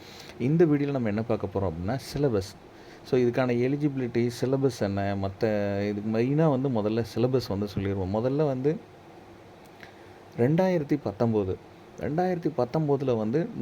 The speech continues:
நெட்டுக்கான சிலபஸ் வந்து இந்தியா முழுத அப்படியே சிலபஸை வந்து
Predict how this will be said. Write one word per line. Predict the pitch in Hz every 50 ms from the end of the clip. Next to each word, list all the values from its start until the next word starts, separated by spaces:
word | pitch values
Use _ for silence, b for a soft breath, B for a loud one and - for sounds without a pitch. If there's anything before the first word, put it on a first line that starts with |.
| 120 120
நெட்டுக்கான | 135 147 156 - - - - 440 - - - - - - - - - - - 135 135 131 127 123 -
சிலபஸ் | - 117 123 123 131 123 -
வந்து | 123 110 107 110 127 170 - - - - - -
இந்தியா | 127 131 143 147 156 160 151
முழுத | 139 123 113 110 110 104 120 147 156 - - - - - - - - - - - - - - - - - - - -
அப்படியே | 143 139 147 156 165 175 170 170
சிலபஸை | 139 135 135 139 127 123 104
வந்து | 120 135